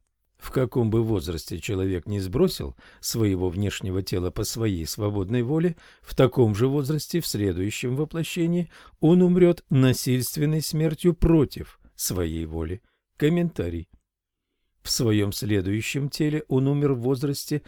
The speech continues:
немногим более тридцати двух лет, и опять в следующем теле в восемьдесят лет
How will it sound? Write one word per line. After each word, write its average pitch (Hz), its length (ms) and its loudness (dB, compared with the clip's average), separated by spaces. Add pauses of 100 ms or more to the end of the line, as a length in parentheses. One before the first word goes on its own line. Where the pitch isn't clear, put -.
(240)
немногим 131 680 4
более 135 320 4
тридцати 127 600 -4
двух 101 320 -4
лет, 104 240 -2 (280)
и 175 80 8
опять 185 380 4
в - 60 -12
следующем 147 640 0
теле 131 260 0
в 113 60 -2
восемьдесят 120 800 -2
лет 120 240 0